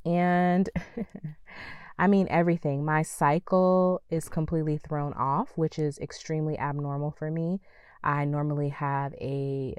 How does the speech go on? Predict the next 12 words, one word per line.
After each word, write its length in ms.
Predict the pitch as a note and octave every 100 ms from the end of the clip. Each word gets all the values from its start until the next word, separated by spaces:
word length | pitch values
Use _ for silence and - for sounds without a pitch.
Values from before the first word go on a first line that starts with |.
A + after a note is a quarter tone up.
| - - -
cycle 440 | - D3+ C#3 D3+ C#3+
that's 280 | C#3 -
like 220 | C3+ B2+ -
clockwork 800 | - C3+ C#3 F3+ G#3+ C#4 - - - - - - -
and 380 | C#3+ C#3+ C#3 C#3
very 300 | C#3+ D3 D#3
predictable. 800 | - D3 C#3 - E3+ F3+ G3+ A3+ - - - _ _ - - - - _ - - - -
I 720 | D#3+ D3+ D#3 D#3 D3+ D#3 D#3 D#3 - _ _ - - _ - - - - - -
just 340 | D3+ E3+ - D3
didn't 220 | D3+ D#3+
have 280 | D#3+ F3+ D3+
one 340 | B2+ A#2+ C#3